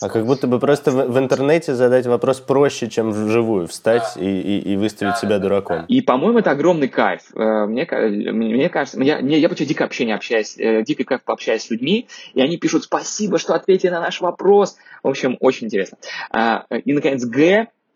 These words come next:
Speaker 2: Спикеры могут быть откуда угодно. Мы раньше всё время думали: «Вот, значит, на-, у нас спикер из Монреаля, надо его привезти. Нет, не повезём».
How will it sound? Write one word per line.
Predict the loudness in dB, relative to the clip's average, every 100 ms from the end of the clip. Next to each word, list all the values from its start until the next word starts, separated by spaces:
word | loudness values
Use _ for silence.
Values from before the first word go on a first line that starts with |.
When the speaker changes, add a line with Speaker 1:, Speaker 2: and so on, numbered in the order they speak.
| _
Speaker 2:
Спикеры | -10 0 0 2 0
могут | 0
быть | -2
откуда | -2 -2 0 0
угодно. | 4 2 2 -2 _ _ -20 -16 0
Мы | 2
раньше | 2
всё | -2 -2
время | 0
думали: | 2 4 2
«Вот, | 2 2 2
значит, | 0 -8 -10
на-, | -10 -12 -10 -4
у |
нас | -2 -2
спикер | -2 0 4
из | 2 2
Монреаля, | -2 0 2 2 0 0 0
надо | -2 -2
его | -2
привезти. | -2 -2 -2 -4 -2 0
Нет, | 0 -2
не | -2
повезём». | -2 -2 0 -2 -2